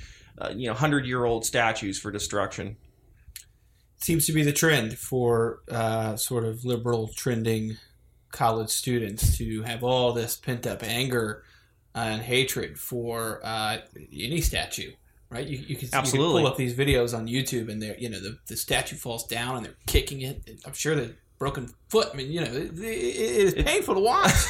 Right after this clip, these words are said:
Speaker 1: It is
Speaker 2: Uh,
Speaker 1: a little
Speaker 2: and
Speaker 1: painful to watch.
Speaker 2: Uh, and, and a lot of times, you know, they're, they're misguided and, and e-, they're, they're not even tearing down the statue they mean to. It's, it's a, it's a, it's a crazy phenomenon.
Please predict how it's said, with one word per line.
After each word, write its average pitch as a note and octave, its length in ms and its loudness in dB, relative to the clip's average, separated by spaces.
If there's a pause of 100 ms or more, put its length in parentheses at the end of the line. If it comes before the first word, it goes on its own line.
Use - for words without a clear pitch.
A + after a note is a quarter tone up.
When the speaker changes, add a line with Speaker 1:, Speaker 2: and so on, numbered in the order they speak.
(340)
Speaker 1:
It E3 100 8
is G3+ 100 10
Speaker 2:
Uh, - 40 8
Speaker 1:
a G3+ 160 10
little D3 140 8
Speaker 2:
and - 60 6
Speaker 1:
painful C#3+ 280 6
to B2 60 6
watch. A2+ 440 6 (320)
Speaker 2:
Uh, D#3 300 4
and, D#3+ 260 0
and D3+ 300 2
a D#3 120 4
lot D3+ 200 8
of D#3+ 60 4
times, D#3+ 380 4
you D#3 220 -2
know, C3 160 2
they're, C3+ 340 0
they're C3 160 2
misguided C3 640 2
and, A2+ 320 -6
and A#2 400 -6
e-, F3+ 320 -6
they're, D3+ 240 4
they're C#3+ 160 4
not E3+ 140 2
even C#3+ 160 0
tearing C#3+ 260 2
down C3 180 0
the B2 80 -4
statue A#2+ 380 -2
they A2 160 -4
mean A#2 240 -6
to. - 180 -10
It's, A#2 220 -8
it's - 240 -4
a, - 180 -6
it's B2+ 220 -4
a, B2+ 80 0 (180)
it's B2+ 180 -6
a B2 40 -4
crazy D3 380 2
phenomenon. A2+ 640 -4